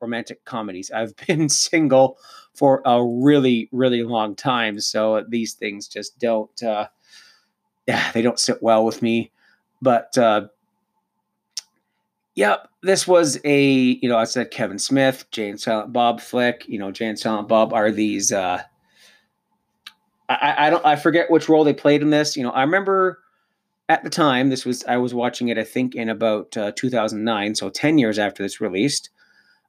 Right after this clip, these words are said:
I was watching this with a friend of mine who used to identify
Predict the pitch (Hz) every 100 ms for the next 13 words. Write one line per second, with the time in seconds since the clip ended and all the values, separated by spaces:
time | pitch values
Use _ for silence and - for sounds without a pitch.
0 | - 143 147 147 143 135 131 131 131 127
1 | 127 117 113 113 113 117 143 123 117 113
2 | 110 120 175 - 143 135 120 113 113 -
3 | 107 104